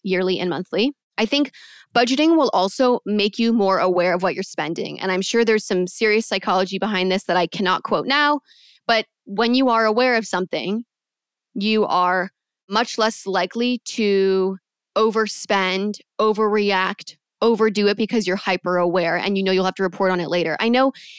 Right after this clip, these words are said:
this is, like, a pretty common thing with, like, food tracking, anecdotally and also scientifically, that, like, if you are tracking what you're eating, how it makes you feel, how much of it, how little of it, if you have to report it to someone at the end of the day, you're just going to be more mindful because you know that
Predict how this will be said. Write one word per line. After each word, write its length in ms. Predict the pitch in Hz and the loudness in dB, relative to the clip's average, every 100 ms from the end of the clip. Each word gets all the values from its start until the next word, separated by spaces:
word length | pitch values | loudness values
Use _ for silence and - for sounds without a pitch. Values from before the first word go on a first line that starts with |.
| - - | -10 -4
this 160 | 240 | -2
is, 100 | 240 | 0
like, 120 | 233 | 0
a 80 | 220 | 0
pretty 240 | - 208 196 | 0 0 0
common 320 | 208 196 196 | 0 0 0
thing 160 | 185 190 | 0 0
with, 140 | 196 | -2
like, 140 | 180 | -4
food 280 | - 170 180 | -6 -6 -6
tracking, 640 | 175 214 208 247 247 277 302 _ - _ - | -2 -2 0 0 0 0 -2 _ -20 _ -2
anecdotally 560 | 226 214 214 208 214 202 | -2 2 2 2 2 2
and 120 | 202 | 0
also 220 | 196 196 | 0 -2
scientifically, 800 | 190 185 185 202 196 190 202 196 | -2 -2 -2 -2 -2 0 2 2
that, 180 | 190 190 | 0 0
like, 260 | 170 180 - - _ | -2 -4 -14 -20 _
if 200 | 226 - | -2 0
you 180 | 233 214 | 2 4
are 200 | 202 202 | 2 0
tracking 560 | - 214 185 - 196 | 0 0 0 -2 -2
what 160 | 190 170 | 0 0
you're 160 | 180 - | -2 -2
eating, 540 | 269 285 285 277 277 262 - _ _ | 0 2 2 2 0 -2 -12 _ _
how 220 | - 208 | 0 2
it 40 | 196 | 2
makes 240 | 185 - | 0 -2
you 100 | 196 | -6
feel, 520 | - 294 294 277 277 | -2 2 4 4 2
how 200 | 233 175 | 0 -2
much 280 | 190 240 - | 0 -2 -2
of 80 | 247 | -2
it, 100 | 233 | -2
how 180 | 220 202 | -2 0
little 260 | 233 233 | 2 2
of 120 | 233 | 2
it, 80 | 226 | 0
if 140 | 214 190 | 0 0
you 60 | |
have 80 | 185 | 0
to 80 | 185 | 0
report 360 | 180 196 226 | -2 0 0
it 80 | 226 | 0
to 100 | - | -2
someone 320 | 226 233 233 220 | -2 0 2 0
at 80 | |
the 80 | 214 | 0
end 100 | 214 | 0
of 40 | 202 | 0
the 60 | |
day, 320 | 202 185 190 - _ _ _ | 0 0 -2 -4 _ _ _
you're 160 | 165 214 | -6 -4
just 240 | 214 - | -4 -2
going 160 | 214 196 | -2 -2
to 100 | 185 | -2
be 100 | 196 | -2
more 160 | 196 | 0
mindful 540 | 190 175 185 - 240 254 | 0 -2 -4 -2 0 0
because 400 | 214 202 180 170 | -2 -2 -2 -2
you 80 | 190 | -2
know 320 | 180 175 190 | 0 0 0
that 300 | 180 165 | 0 -2